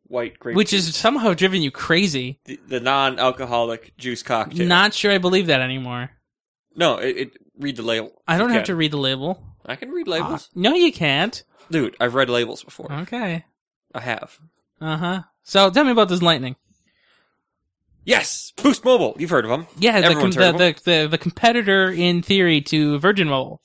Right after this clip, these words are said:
Speaker 1: Yeah, well, competitor, not really, 'cause they're better. Do you know why?
Speaker 2: Oh, um, discounts, right?
Speaker 1: A hundred dollars off buying the iPhone five S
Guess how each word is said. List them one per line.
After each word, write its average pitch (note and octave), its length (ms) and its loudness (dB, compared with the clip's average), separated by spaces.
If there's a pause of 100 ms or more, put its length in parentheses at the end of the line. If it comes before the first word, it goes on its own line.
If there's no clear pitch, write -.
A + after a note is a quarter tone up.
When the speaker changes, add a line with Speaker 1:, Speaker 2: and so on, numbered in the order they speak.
(500)
Speaker 1:
Yeah, F#3 160 6 (160)
well, D3 560 4 (360)
competitor, C#3+ 500 2
not C#3 340 -2
really, D3 180 0
'cause C3 180 -6
they're D3+ 100 2
better. C3+ 540 0 (220)
Do D3 80 -6
you D#3 40 -2
know G#3 80 0
why? F#3+ 320 -2 (220)
Speaker 2:
Oh, G#3+ 360 6
um, G#3+ 720 4
discounts, F#3 460 -4
right? F#3 240 2 (720)
Speaker 1:
A - 40 0
hundred C#4 260 4
dollars A#3+ 340 4
off E3+ 480 2
buying C3+ 640 0
the C#3+ 160 -4
iPhone D3+ 800 0
five F#3+ 420 0
S E3 320 2